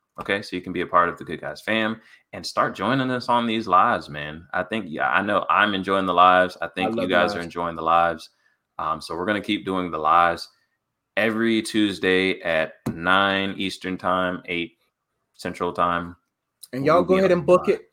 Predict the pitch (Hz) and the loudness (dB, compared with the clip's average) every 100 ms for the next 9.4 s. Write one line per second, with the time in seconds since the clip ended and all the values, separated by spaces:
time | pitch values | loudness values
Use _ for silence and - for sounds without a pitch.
0 | 120 151 135 147 160 - 147 - 156 165 | -2 0 2 2 2 -4 -8 -4 -2 -2
1 | 160 139 156 151 - 156 147 156 - 151 | -2 0 0 0 -4 -6 -6 -10 -2 0
2 | 160 143 156 160 143 143 147 139 120 165 | 2 2 0 -2 -4 -2 -2 -2 -2 0
3 | 190 156 131 160 147 - 170 - 131 156 | 0 0 4 4 4 -2 -4 -2 -2 -2
4 | 175 180 156 - 190 208 131 - 175 196 | 0 0 0 -2 -4 -2 -2 -2 0 0
5 | 147 110 - - - - 123 135 160 156 | 0 -4 -10 -20 -20 -8 -2 -2 -2 0
6 | 170 175 156 190 180 156 156 123 139 151 | 0 0 2 2 2 0 0 2 2 4
7 | 180 185 - 214 208 151 143 127 127 131 | 2 2 0 -2 0 0 0 0 -2 -2
8 | 127 110 127 147 - 143 151 151 151 135 | -4 -4 -4 -4 -4 -4 -4 -4 -6 -4
9 | 147 180 208 214 | 0 0 -2 -6